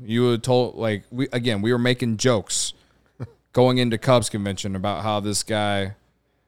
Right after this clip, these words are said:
or is he gonna be able to get the ball past the pitcher's <laughs> mound? Like, I'm just saying, like, credit to him. Uh, he's made the most of the opportunity,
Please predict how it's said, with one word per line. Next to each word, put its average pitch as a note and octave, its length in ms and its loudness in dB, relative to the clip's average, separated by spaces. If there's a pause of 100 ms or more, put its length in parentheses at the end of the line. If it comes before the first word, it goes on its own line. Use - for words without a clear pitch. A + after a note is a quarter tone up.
(260)
or G#2+ 200 0
is G#2+ 160 -4
he C3+ 120 4
gonna D#3 140 2
be D#3+ 60 4
able D3+ 340 6
to A2 80 4
get B2+ 180 0
the B2 80 -2
ball C3 240 4
past C3+ 320 2
the G#2+ 60 -4
pitcher's D#3+ 380 0
<laughs> E3 200 2
mound? F#3 220 2
Like, - 520 0
I'm D3 200 -8
just G3+ 240 0
saying, A#3+ 460 4
like, C3+ 340 0 (880)
credit D#3+ 300 6
to E3+ 100 2
him. F#2 320 0 (320)
Uh, G#2+ 460 0 (1200)
he's B2 340 -2
made B2 380 -2
the C3 60 0
most B2 360 0
of A2+ 160 -2
the A2 100 0
opportunity, G2 680 -4